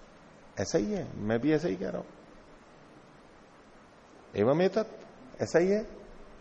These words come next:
अध्यवसाय तो होगा ही, मैं भी यही कह रहा हूं। मैंने ये कहां कहा कि अध्यवसाय नहीं होगा? अध्यवसाय से ही होगा, धर्म मात्र से संशय नहीं होता, अध्यवसाय से ही संशय होता है।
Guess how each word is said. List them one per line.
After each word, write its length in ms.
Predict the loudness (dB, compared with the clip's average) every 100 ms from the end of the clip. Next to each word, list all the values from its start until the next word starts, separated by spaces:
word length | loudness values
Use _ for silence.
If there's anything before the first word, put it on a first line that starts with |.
| -20 -20 -20 -20 -20 -20 -18 -14
अध्यवसाय 480 | 0 2 4 6 6
तो 140 | 6
होगा 200 | 6 6
ही, 80 | 4
मैं 180 | 4 2
भी 140 | 4
यही 120 | 4 4
कह 160 | 2
रहा 100 | 2
हूं। 100 | 0
मैंने 280 | 2 4 4
ये 160 | 4 4
कहां 180 | 4
कहा 180 | 6 4
कि 120 | 6
अध्यवसाय 460 | 4 4 4 2 2
नहीं 180 | 0 0
होगा? 220 | -2 -6 -12 -20 -20 -20 -20 -16 -16 -16 -16 -14 -10
अध्यवसाय 520 | -4 0 2 4 6
से 120 | 6 4
ही 80 |
होगा, 260 | 6 6 4
धर्म 360 | 4 4 4 4
मात्र 320 | 2 2 -2
से 140 | -2
संशय 380 | -2 -2 0 2
नहीं 180 | 4 4
होता, 260 | 4 0
अध्यवसाय 540 | -2 0 -2 0 0 0
से 120 | 0
ही 80 | -2
संशय 320 | -4 -6 -6
होता 260 | -8 -8
है। 100 | -12